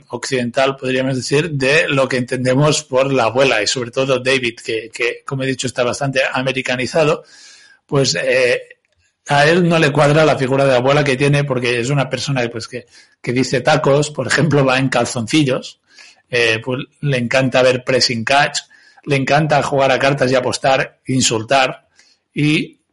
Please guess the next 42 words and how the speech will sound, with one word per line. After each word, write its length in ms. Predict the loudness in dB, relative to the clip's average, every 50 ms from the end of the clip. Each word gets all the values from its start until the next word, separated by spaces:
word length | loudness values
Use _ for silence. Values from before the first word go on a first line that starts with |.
| -18 -18 -18 _ _
bueno, 200 | -2 -2 0 0
lo 140 | -2 -2 0
que 120 | 0 0
le 140 | 0 0 0
llama 260 | 0 0 0 2 2
más 140 | 2 2 2
la 80 | 2 2
atención 440 | 0 0 -2 -2 0 0 0 2 2
a 100 | 2 2
David 320 | 2 2 2 2 2 2
es 120 | 0 0
que 140 | 0 0 0
no 140 | 2 2 0
hace 180 | 0 0 0 0
galletas, 540 | 0 0 0 -2 -4 -2 -4 -6 -6 -6
y 120 | -6 -6 -6
de 160 | -4 -4 -4
hecho 380 | -4 -2 0 0 0 0 -2 -6 -8
el 80 | -6
personaje 440 | -6 -6 -6 -6 -4 -4 -4 -2 -2
de 80 | 0 2
la 80 | 2
abuela 300 | 2 2 2 0 0 0
no 100 | 0 -2
sabe 320 | -2 -2 -2 0 0 -2 -2
cocinar. 520 | -4 -8 -10 -10 -8 -8 -8 -8 -10 -12 _ _ _ _ -20 -20 -20 -20 -20 -20 -20 -20 _ _ _ _ _ _ _ _ _ _ _ _ -4
Y 500 | -2 0 0 0 0 -2 -2 -4 -8 _
una 240 | 0 0 2 4 4
de 60 | 4
las 180 | 4 2 2 0
grandes 340 | 0 0 0 0 0 0 0
tramas 380 | 0 0 0 2 0 -2 -2
de 100 | -2 -4
Minari, 320 | -4 -2 0 0 2 2 0
sobre 260 | 0 0 -2 -2 2
todo, 360 | 2 4 4 4 4 2 -2 -2
es 180 | -2 -2 0 2
la 120 | 2 2
relación 720 | 2 2 0 0 -2 -4 -2 -2 0 2 2 2 0 0 0 0
esta 440 | 0 -2 -2 0 0 0 0 0
que 140 | 0 -2 0
se 800 | 0 0 0 0 0 0 0 0 0 0 -2 -2 -4 -6 -12